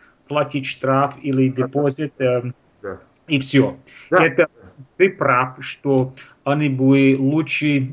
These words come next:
Speaker 1: протестовать перед собором.
Speaker 2: Да, да.
Speaker 1: Но я думаю, что в каждом случае,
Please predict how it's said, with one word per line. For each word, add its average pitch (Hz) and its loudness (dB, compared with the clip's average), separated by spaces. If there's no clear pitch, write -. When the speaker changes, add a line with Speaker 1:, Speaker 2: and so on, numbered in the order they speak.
Speaker 1:
протестовать 135 -4
перед 127 -2
собором. 120 -4
Speaker 2:
Да, 107 -8
да. 92 -8
Speaker 1:
Но - -8
я 127 -2
думаю, 147 0
что 135 -4
в 135 -8
каждом 139 2
случае, 135 -2